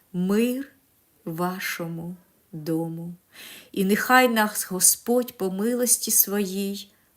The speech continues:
усіх благословить миром. Побачимося завтра, якщо Господь продлить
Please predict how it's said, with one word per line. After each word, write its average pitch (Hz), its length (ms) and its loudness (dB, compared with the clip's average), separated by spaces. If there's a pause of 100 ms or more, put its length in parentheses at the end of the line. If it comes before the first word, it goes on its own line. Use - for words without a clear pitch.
(100)
усіх 220 760 0 (360)
благословить 175 1120 -2 (100)
миром. 170 720 -4 (2250)
Побачимося 170 760 -2
завтра, 214 680 -2 (240)
якщо 170 380 -2
Господь 202 760 -2 (220)
продлить 170 800 -4